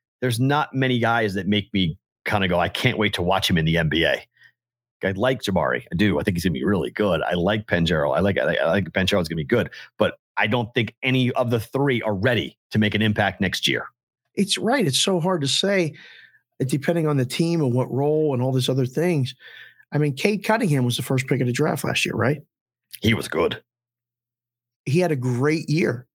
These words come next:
Speaker 2: I think the story of the draft is gonna end up being who Detroit takes to play with him.
Speaker 1: Good point.
Speaker 2: Like, they can get quick, good quick. They can be a playoff team
Speaker 1: Mm.
Speaker 2: quick with the
Speaker 1: The
Speaker 2: right
Speaker 1: Mathurin
Speaker 2: draft.
Speaker 1: kid out of Arizona, I think, is really an interesting piece if he winds up going
Speaker 2: Yeah.
Speaker 1: to them.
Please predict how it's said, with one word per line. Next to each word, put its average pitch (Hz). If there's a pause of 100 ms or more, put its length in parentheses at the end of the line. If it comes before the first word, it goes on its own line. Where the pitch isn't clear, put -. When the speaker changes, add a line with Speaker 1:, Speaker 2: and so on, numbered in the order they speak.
(220)
Speaker 2:
I 160
think 170
the 135
story 143
of 135
the 127
draft 160
is -
gonna 135
end 135
up 131
being 135
who 147
Detroit 135
takes 151
to -
play 139
with 139
him. 240 (400)
Speaker 1:
Good 113
point. 110
Speaker 2:
Like, 120
they 120
can 151
get 143
quick, 156 (340)
good 151
quick. - (540)
They 139
can 131 (600)
be 143
a 127
playoff 143
team 190 (240)
Speaker 1:
Mm. 110
Speaker 2:
quick - (160)
with 135
the 135
Speaker 1:
The 117
Speaker 2:
right 127
Speaker 1:
Mathurin 139
Speaker 2:
draft. 139
Speaker 1:
kid 131
out 113
of 107
Arizona, 107
I 95
think, 92
is 90
really 92
an 87
interesting 90
piece 90
if 85
he 90
winds 90
up 82
going 92
Speaker 2:
Yeah. 220
Speaker 1:
to -
them. 82